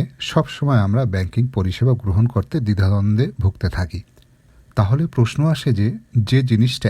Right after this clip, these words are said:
এত নিত্য প্রয়োজনীয়, সেটি শরিয়তে হারাম কেন করা হলো? এই বিষয়টি সমাধান করার চেষ্টা করব এই পর্বে। পৃথিবীতে কোটি কোটি মুসলিম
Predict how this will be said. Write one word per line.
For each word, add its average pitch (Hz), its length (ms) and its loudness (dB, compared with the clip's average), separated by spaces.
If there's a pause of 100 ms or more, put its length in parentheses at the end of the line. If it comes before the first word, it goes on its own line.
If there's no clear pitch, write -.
এত - 160 -6
নিত্য 101 380 -2
প্রয়োজনীয়, 101 600 0
সেটি 127 300 -2
শরিয়তে 117 460 -2
হারাম 104 340 0 (160)
কেন 101 200 0
করা 87 240 -6
হলো? 85 260 -6 (680)
এই 127 120 6
বিষয়টি 143 460 0
সমাধান 110 440 2
করার 107 320 0
চেষ্টা 101 300 0
করব 101 280 -2 (160)
এই 98 140 0
পর্বে। 82 360 -6 (720)
পৃথিবীতে 165 460 0
কোটি 123 300 0
কোটি 139 260 -2
মুসলিম 110 440 0